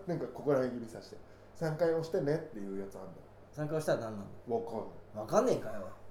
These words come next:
Speaker 1: 矢印のマークを一回押してみたいな、なんか、よくある。
Speaker 2: うん。
Speaker 1: やったら負けだと思ってやってないんだけど。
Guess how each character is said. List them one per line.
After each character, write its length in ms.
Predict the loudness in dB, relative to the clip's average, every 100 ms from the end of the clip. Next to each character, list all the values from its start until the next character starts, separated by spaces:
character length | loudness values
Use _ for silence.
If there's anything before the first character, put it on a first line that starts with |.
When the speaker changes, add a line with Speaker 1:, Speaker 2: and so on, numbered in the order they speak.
| -2
Speaker 1:
矢 140 | 4 4
印 300 | 4 2 2
の 100 | 4
マ 120 | 6
ー 80 | 4
ク 140 | 2
を 40 | -2
一 80 | -2
回 120 | 2 2
押 100 | 2
し 100 | 4
て 120 | 4
み 120 | 4
た 80 | -4
い 40 |
な、 580 | -10 -12 -16 -16 -12 -8
な 40 | -2
ん 40 |
か、 60 | 0
よ 60 |
く 200 | -2 -6 -10
あ 120 | -10 -10 -8
る。 60 | -6
Speaker 2:
う 40 |
ん。 400 | -6 -6 -6 -8 -12 -16 -20 -20 -14 2
Speaker 1:
や 140 | 2
っ 40 | 4
た 80 | 4
ら 60 |
負 140 | 2 2
け 80 | 0
だ 80 |
と 100 | 0
思 80 | -2
っ 40 | -8
て 100 | -10
や 60 |
っ 40 | -6
て 100 | -4
な 60 |
い 20 |
ん 20 | -4
だ 60 |
け 180 | -4 -6
ど。 100 | -8